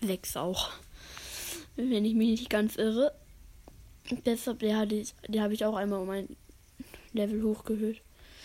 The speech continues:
Eigentlich ist Skillboost voll gut. Ich hab doch Skillboost allein irgendwie, irgendwie, ich glaub, vier G S Plus gemacht. Okay, man muss sagen, ich hab dafür auch eine Million, irgendwie eine Million ausgegeben.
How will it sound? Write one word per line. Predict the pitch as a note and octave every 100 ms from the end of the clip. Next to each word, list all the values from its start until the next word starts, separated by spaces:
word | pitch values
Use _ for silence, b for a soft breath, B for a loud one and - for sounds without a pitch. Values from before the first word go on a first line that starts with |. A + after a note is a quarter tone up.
| B B
Eigentlich | A3+ A#3+
ist | B3 - -
Skillboost | - A#3+ B3 A3+
voll | - G#3+ G#3+ - - - G#3+
gut. | A#3 G#3+
Ich | A#3
hab | G#3+
doch | G#3
Skillboost | - - A#3 G#3+ -
allein | G3+ G3+ G#3
irgendwie, | G3 G3 F#3 F3+ F3+
irgendwie, | F#3 F3 F3+ D#3 - - - - -
ich |
glaub, | - F#3
vier | A3 G#3
G | F#3+
S | E3+ -
Plus | A3 A3+ -
gemacht. | F3 D#3+ - - B B B C#4
Okay, | G3 A#3
man | G#3 F#3+
muss | F#3+
sagen, | G3+ G3+
ich | G3+
hab | G#3
dafür | G3 G3+
auch | G3
eine | G3 F#3+
Million, | F#3+ F#3 F#3+ F#3+ F3+ -
irgendwie | F3+ F#3+ F#3+
eine | G3
Million | G3+ G#3 A3 G3+
ausgegeben. | G#3 - F#3+ F3 F3 E3+